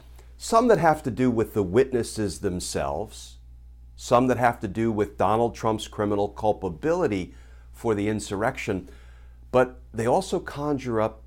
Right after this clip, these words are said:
issues of whether our systems and our institutions have learned anything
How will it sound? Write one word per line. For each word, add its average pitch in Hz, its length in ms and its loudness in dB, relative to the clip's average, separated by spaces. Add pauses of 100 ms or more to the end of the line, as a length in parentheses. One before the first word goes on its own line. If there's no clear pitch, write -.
(160)
issues 107 680 -2
of 87 340 -4
whether 156 460 4
our 104 140 2
systems 165 580 -2
and 110 160 -2
our 101 220 0
institutions 127 1120 -4 (360)
have 120 300 4
learned 110 420 2 (160)
anything 127 840 4